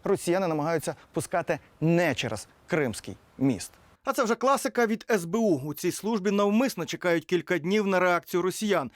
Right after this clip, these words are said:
І вона з'явилася. У їхньому М З С та ще й хто? Заступник міністра Сергій Рябков заперечив, що українські дрони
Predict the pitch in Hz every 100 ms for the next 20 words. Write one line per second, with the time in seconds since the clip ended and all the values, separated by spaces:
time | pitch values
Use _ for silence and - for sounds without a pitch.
0 | _ - 247 226 220 190 156 123 - 151
1 | 208 233 226 139 113 113 - _ - -
2 | 240 233 233 240 233 233 214 165 - 135
3 | - 170 - - 240 160 - - 143 160
4 | - 240 220 214 185 208 240 - 208 -
5 | 190 170 214 226 226 - 254 202 135 -
6 | - 151 185 202 190 240 262 285 - -
7 | 156 170 165 - 175 175 226 226